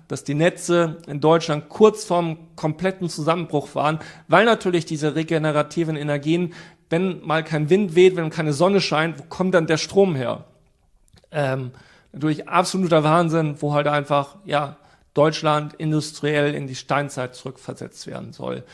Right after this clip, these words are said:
Das Gleiche sehen wir mit den Elektroautos. Elektroautos, also hier in Hamburg sind ja diese Drive Now, diese B M W E fünf. Ähm, <clears throat> macht Spaß auf jeden Fall, ist natürlich technisch ganz toll.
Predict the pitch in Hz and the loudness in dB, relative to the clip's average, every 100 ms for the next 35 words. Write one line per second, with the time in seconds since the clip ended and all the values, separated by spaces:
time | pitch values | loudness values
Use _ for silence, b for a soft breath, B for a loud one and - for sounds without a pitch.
0 | B B B - 170 190 180 185 180 170 | B B B 2 4 4 4 4 2 0
1 | 165 151 170 185 190 165 170 170 170 165 | 0 2 0 0 0 4 4 2 2 0
2 | 160 - 139 147 160 160 147 147 151 151 | -2 -8 -6 -4 -4 -2 -2 0 0 -2
3 | 143 147 143 143 139 - 139 147 139 156 | -6 -10 -10 -10 -12 -14 -8 -6 -2 -2
4 | 160 156 151 143 139 135 139 143 151 151 | -2 -4 -6 -10 -10 -8 -6 0 0 0
5 | 143 139 143 139 127 135 127 135 135 131 | -2 0 0 -2 -6 -6 -6 -8 -6 -8
6 | - 131 - 165 190 160 - B B B | -10 -12 -6 -2 -2 -2 -8 B B B
7 | - 135 139 139 139 - - 165 147 147 | -10 -2 0 0 -4 -14 -10 -2 0 2
8 | 170 - 175 214 208 185 190 180 170 175 | 0 2 2 4 4 2 2 0 0 2
9 | 170 156 151 156 147 - 165 175 180 - | 2 -4 -8 -6 -6 -4 -6 -2 -4 -2
10 | 147 143 - 160 170 175 | -6 -6 -2 2 4 2